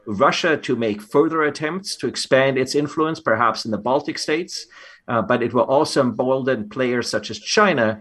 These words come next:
to redraw their own boundaries and to use force and coercion. And we would find ourselves back in a very, very dangerous scenario. That is to say, a pre-World War Two scenario where it is really the rule of force, uh, and of coercion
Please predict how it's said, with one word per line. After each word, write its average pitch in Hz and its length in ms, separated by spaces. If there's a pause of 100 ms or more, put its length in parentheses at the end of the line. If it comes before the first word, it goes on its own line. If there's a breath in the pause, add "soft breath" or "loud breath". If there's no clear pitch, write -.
(240 loud breath)
to 131 160
redraw 120 800
their 110 220
own 135 240
boundaries 107 500
and 110 140
to 110 80
use 107 240
force 113 360
and 104 160
coercion. 113 460
And 101 220
we 110 60
would 104 180
find 131 280
ourselves 113 440
back 123 440
in 107 140
a 107 80
very, 143 520
very 123 220
dangerous 110 480
scenario. 110 460
That 98 140
is 107 100
to 107 100
say, 101 340 (260 loud breath)
a 104 100
pre-World 120 680
War 113 160
Two 117 240
scenario 107 600 (220 soft breath)
where 110 120
it 104 80
is 101 160
really 123 260
the 107 120
rule 107 440
of 95 120
force, 147 640 (280 soft breath)
uh, 113 220
and 110 140
of 104 180
coercion 120 720